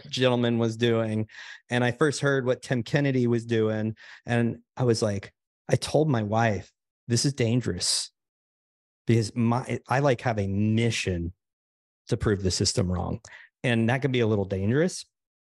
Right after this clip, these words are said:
Speaker 2: And, um, so for me, it would be absolutely immersive. There would be so much, you know, and I, you know, Matt, I don't necessarily know, like, the frameworks of yours,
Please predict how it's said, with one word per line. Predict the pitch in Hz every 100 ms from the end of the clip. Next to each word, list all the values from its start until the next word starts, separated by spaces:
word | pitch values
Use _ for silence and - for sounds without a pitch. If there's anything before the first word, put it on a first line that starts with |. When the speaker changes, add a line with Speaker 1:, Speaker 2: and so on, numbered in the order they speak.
| _
Speaker 2:
And, | 120 110 110 107
um, | 107 104 104 -
so | - 143
for | 120 135
me, | 127 135 151 147 -
it | 127
would | 123 120
be | 123 117 113
absolutely | 120 131 143 - 131 120 117 113
immersive. | 110 107 - 107
There | 113
would | 110
be | 104
so | 104 - 143 143
much, | 143 123 - - - - - - _
you | 151
know, | 135 127
and | 127
I, | 123 143 -
you | 151
know, | 139
Matt, | 117 131 123
I | 117
don't | 147
necessarily | 110 117 - 110 113 113 107
know, | 104 107 107 104 -
like, | 107 101 -
the | 113 -
frameworks | 110 113 117 127 135 -
of | 120
yours, | 117 117 123 147 151